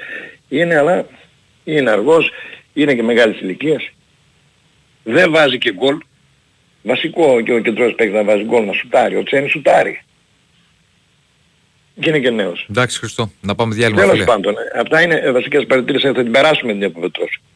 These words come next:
Speaker 1: Είναι μισ-, οι ισπανικές ομάδες είναι, είναι κλάση, φαίνεται. Με πέντε μέρες προπόνηση και θα αλλάζουν την μπάλα, πα, πα, πα, πα, πα.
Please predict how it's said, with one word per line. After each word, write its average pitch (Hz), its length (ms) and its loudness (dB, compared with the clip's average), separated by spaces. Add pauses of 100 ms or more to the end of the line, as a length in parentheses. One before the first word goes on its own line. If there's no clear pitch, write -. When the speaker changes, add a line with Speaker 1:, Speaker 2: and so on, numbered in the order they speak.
(380)
Speaker 1:
Είναι 139 460 0
μισ-, 135 300 -2 (1200)
οι - 80 0
ισπανικές 135 420 2
ομάδες 135 340 2
είναι, 131 140 -4 (400)
είναι 117 160 0
κλάση, - 440 0 (100)
φαίνεται. 110 360 0
Με 104 120 -4
πέντε 120 260 0
μέρες 117 240 2
προπόνηση 110 420 -2
και 120 100 0
θα 113 100 -2
αλλάζουν 113 320 2
την 95 100 -8
μπάλα, 113 280 2
πα, 113 180 -2
πα, 117 200 -2
πα, - 180 0
πα, - 180 -4
πα. - 160 -14